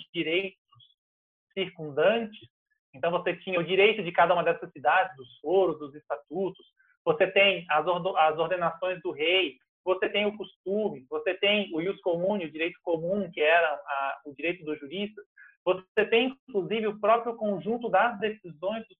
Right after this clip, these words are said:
tribunais, né, o que eram, à época, chamadas de arrestos, né? É, então, todo esse direito anterior, plural, é que conformava a ordem jurídica. Então, quando o parlamento,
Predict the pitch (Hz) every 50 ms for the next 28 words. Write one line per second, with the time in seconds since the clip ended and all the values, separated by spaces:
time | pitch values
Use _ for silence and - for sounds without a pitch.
0 | _ _ 190 170 170 165 156 160 170 196 226 220 160 - - _ _ 117 123 123
1 | - _ _ 151 156 160 165 165 156 - - - 139 143 156 170 170 - 160 151
2 | 156 156 160 170 165 143 160 147 143 139 135 151 170 208 208 - - _ _ _
3 | - - _ _ _ _ _ _ _ _ 120 151 190 196 - - - - - _
4 | _ _ _ - 143 135 135 135 135 139 139 139 143 - - - _ _ _ _
5 | _ _ - 165 - - 269 311 339 - - _ _ _ _ _ _ - 311 370
6 | 415 381 370 - - 262 202 180 196 196 208 214 208 214 196 - - 185 175 156
7 | 147 156 170 214 262 277 240 - - - - 190 202 202 185 180 160 160 175 208
8 | 240 262 254 - 247 - 262 254 254 - 247 233 226 214 220 226 214 226 226 226
9 | 226 220 226 226 226 226 269 262 262 233 170 - - 156 165 175 247 240 247 -
10 | 320 381 403 370 349 370 - 240 214 208 208 202 190 190 185 180 175 170 165 165
11 | - 190 180